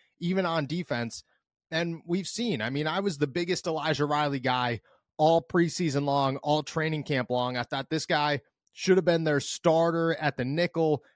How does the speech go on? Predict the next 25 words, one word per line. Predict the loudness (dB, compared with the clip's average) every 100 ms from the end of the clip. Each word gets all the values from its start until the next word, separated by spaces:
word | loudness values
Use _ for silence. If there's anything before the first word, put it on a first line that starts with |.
| _
I | -6
thought | -4 -2
he | -2 -4 -8 _ _
showcased | -8 0 0 2 0 -2 -2
enough | -6 -2 -2 -2 -6
to | -2 0 2 0 -2
earn | -4 -2
a |
spot | -6 -4 -2 0
on | 0 -2
defense. | -4 -4 0 0 0 -8 _ _ 0
Once | 0 0 0
the | 0
regular | 0 2 2 2
season | 0 -4 -4 -4
started | -6 0 4 4 4 2
and | 0 -2
they |
started | -4 0 0 0 -2
playing | 0 0 -2 -6 _ _ -10
constant | -6 -4 -6 -4 -6 -6
starters | -2 2 2 2 0 -2 -4
all | -2 -2
the | -4
time, | -6 -4 -4 -4